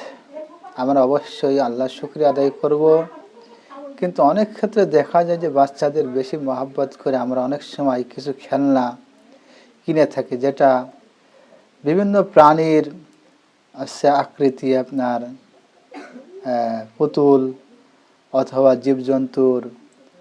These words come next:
যে ই আছে, খেলনা, এই খেলনাগুলো আমরা কিনে থাকি এবং এই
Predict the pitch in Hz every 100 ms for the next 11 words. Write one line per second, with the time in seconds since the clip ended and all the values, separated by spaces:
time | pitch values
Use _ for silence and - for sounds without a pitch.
0 | _ - 120 127 123 127 131 117 - 117
1 | 117 117 _ _ _ _ - - - -
2 | _ - 139 135 131 127 127 - 135 143
3 | 131 131 123 123 - 123 123 - 127 -
4 | 151 135 139 131 131 127 123